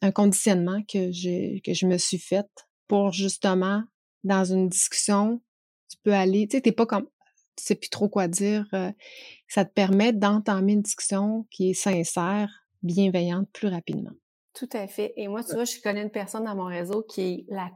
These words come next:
Speaker 2: queen des, des relations.
Speaker 1: Ouais.
Speaker 2: Et c'était ça, ça, ça, son, son,
Speaker 1: Ouais.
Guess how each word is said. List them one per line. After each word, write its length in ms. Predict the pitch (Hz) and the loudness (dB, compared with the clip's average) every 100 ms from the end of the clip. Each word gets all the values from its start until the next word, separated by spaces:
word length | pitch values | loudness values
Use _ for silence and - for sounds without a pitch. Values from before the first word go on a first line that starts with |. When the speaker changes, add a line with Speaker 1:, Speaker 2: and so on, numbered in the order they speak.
| - 277 | -10 -2
Speaker 2:
queen 600 | 311 320 262 185 170 170 _ _ _ _ _ _ _ _ _ _ | 0 2 2 0 -6 -10 _ _ _ _ _ _ _ _ _ _
des, 160 | 202 196 | -2 2
des 140 | 185 | 2
relations. 540 | 190 185 175 - 254 - - _ | 2 0 -2 -2 -2 -4 -10 _
Speaker 1:
Ouais. 340 | 185 180 185 - _ _ _ _ | 0 2 0 -2 _ _ _ _
Speaker 2:
Et 580 | 208 202 185 175 175 - | 2 4 4 2 0 -4
c'était 600 | - - - - - 190 | -8 -6 -6 -8 -2 -2
ça, 280 | 185 - 381 | 0 -2 -2
ça, 220 | 330 190 - | -2 -4 -4
ça, 180 | 196 - | -4 -2
son, 300 | 208 202 202 | 0 -2 -2
son, 160 | - 185 | 2 4
Speaker 1:
Ouais. 160 | 185 | 4